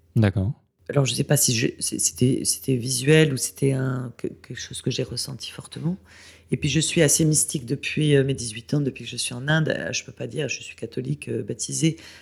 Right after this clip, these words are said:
Speaker 2: je suis croyante, je ne suis pas pratiquante, mais, euh, je suis, euh, aussi bien, euh, dans un temple hindouiste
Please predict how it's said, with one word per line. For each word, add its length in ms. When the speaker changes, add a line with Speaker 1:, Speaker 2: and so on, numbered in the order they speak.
Speaker 2:
je 120
suis 180
croyante, 640
je 160
ne 40
suis 140
pas 120
pratiquante, 680
mais, 340
euh, 160
je 220
suis, 420
euh, 160
aussi 240
bien, 420
euh, 460
dans 180
un 60
temple 400
hindouiste 600